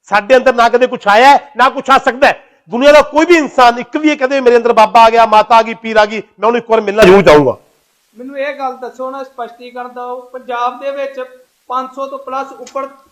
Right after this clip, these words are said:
Speaker 2: ਕਾਫੀ ਡੇਰਾਵਾਦ ਨੇ,
Speaker 1: ਹਮ।
Speaker 2: ਜਿਨ੍ਹਾਂ ਵਿੱਚ ਚਾਰ ਸੌ ਤੋਂ ਸੱਤਰ ਡੇਰਾਵਾਦ ਏਦਾਂ ਦੇ ਨੇ ਜਿਹੜੇ ਕਹਿੰਦੇ ਨੇ, "ਲਿਆਓ ਭਾਈ, ਪੱਚੀ ਤੋਂ ਪੰਜਾਹ ਹਜ਼ਾਰ ਤੁਹਾਡੀ ਫੀਸ ਲਾ ਕੇ ਕੰਮ ਕਰਾਂਗੇ।" ਕਿਤੇ ਪ੍ਰੇਮ ਧਾਮ ਬੰਡੀ ਬਾਬਾ ਜੀ ਉਹ ਚਿਹਰਾ ਤੇ ਨਹੀਂ?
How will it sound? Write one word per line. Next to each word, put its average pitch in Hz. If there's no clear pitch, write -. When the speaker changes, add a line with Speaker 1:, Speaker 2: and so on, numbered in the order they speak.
Speaker 2:
ਕਾਫੀ 269
ਡੇਰਾਵਾਦ 233
ਨੇ, 196
Speaker 1:
ਹਮ। 127
Speaker 2:
ਜਿਨ੍ਹਾਂ 269
ਵਿੱਚ 285
ਚਾਰ 254
ਸੌ 277
ਤੋਂ 285
ਸੱਤਰ 277
ਡੇਰਾਵਾਦ 254
ਏਦਾਂ 254
ਦੇ 262
ਨੇ 285
ਜਿਹੜੇ 247
ਕਹਿੰਦੇ 269
ਨੇ, 285
"ਲਿਆਓ 240
ਭਾਈ, 254
ਪੱਚੀ 262
ਤੋਂ 269
ਪੰਜਾਹ 240
ਹਜ਼ਾਰ 254
ਤੁਹਾਡੀ 240
ਫੀਸ 240
ਲਾ 240
ਕੇ 240
ਕੰਮ 240
ਕਰਾਂਗੇ।" 254
ਕਿਤੇ 254
ਪ੍ਰੇਮ 240
ਧਾਮ 247
ਬੰਡੀ 226
ਬਾਬਾ 240
ਜੀ 240
ਉਹ 247
ਚਿਹਰਾ 254
ਤੇ 262
ਨਹੀਂ? 294